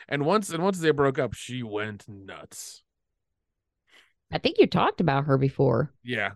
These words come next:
Speaker 1: I
Speaker 2: She must have went fucking nuts.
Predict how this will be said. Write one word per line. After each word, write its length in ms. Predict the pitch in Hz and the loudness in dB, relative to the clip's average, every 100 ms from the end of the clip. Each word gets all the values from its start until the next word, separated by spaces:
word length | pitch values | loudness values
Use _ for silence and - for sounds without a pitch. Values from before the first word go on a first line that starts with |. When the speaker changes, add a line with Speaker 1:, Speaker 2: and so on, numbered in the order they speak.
| - | -10
Speaker 1:
I 120 | - | -10
Speaker 2:
She 200 | - - | -6 -2
must 360 | 330 170 226 - | 2 2 0 4
have 100 | 151 | 4
went 360 | 139 123 - - | 6 2 -4 -4
fucking 400 | 165 143 147 131 | -2 0 0 -2
nuts. 580 | - 131 - - - - | -2 -4 -4 -6 -20 -20